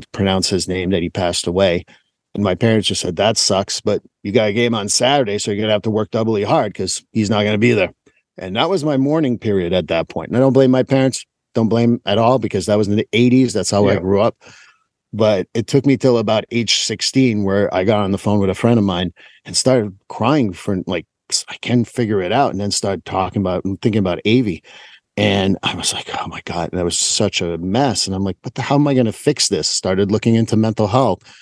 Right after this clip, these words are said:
Speaker 1: And then, um, went to, uh, went to the guidance counselor or whatever they call them at the high school. And they're like,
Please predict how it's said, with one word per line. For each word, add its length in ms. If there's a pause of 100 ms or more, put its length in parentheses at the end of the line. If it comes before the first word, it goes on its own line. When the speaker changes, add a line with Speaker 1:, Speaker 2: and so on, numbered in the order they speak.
(600)
Speaker 1:
And 220
then, 340
um, 560
went 280
to, 140
uh, 140
went 220
to 80
the 100
guidance 360
counselor 520
or 60
whatever 260
they 140
call 260
them 100
at 200
the 320
high 220
school. 280
And 140
they're 100
like, 220